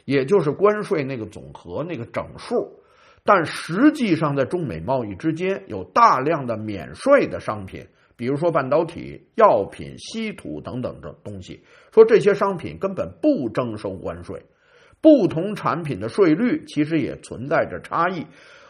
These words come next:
他们用了一个大模型，把这些所有的因素考虑在内，全放在这个模型里进行计算的话，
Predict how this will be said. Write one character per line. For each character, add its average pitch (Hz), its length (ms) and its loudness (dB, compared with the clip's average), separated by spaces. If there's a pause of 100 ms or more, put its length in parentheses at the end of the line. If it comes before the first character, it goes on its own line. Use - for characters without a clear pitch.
(160)
他 185 180 4
们 196 120 -4
用 180 200 -2
了 127 80 -2
一 147 120 -2
个 160 100 -2
大 165 380 8
模 160 260 2
型， 156 300 0
把 110 120 2
这 147 140 0
些 175 160 0
所 170 460 10
有 170 180 4
的 127 80 0
因 180 280 -2
素 160 260 -2
考 95 200 -4
虑 131 160 -4
在 143 220 0
内， 143 240 0
全 170 400 -2 (100)
放 175 200 6
在 139 80 0
这 139 120 -2
个 117 100 -4
模 123 220 -4
型 156 220 -4
里 - 100 -4
进 131 200 -8
行 143 180 -8
计 165 220 -4
算 156 300 0
的 85 100 -6
话， 101 260 -6